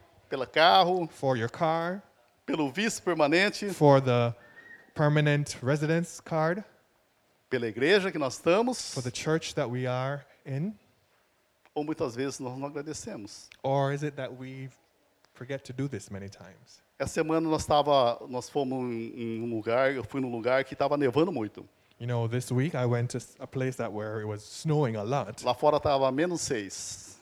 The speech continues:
Speaker 2: And it was about minus six degrees.
Speaker 1: E dentro do carro tava vinte e cinco.
Speaker 2: And, but inside my car it was about twenty-five degrees.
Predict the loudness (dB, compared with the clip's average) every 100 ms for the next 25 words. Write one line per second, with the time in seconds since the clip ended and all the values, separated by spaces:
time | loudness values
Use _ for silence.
0 | _ -6 -4 -2 -2 -2 -2 -2 0 0
1 | 0 0 0 -2 -6 -10 -8 -4 -2 -2
2 | -4 -6 -10 -16 _ _ _ _ -8 -2
3 | -2 -2 2 4 6 4 0 4 4 4
4 | 2 -4 _ _ _ _ _ -14 -14 -8
5 | -8 -8 -16 _ _ _ -20 -16 -12 -10
6 | -12 -10 -8 -8 -10 -4 0 0 0 -4
7 | -2 -2 -2 -4 -4 -4 -6 -6 -4 -4
8 | -4 -6 -8 -8 -10 -14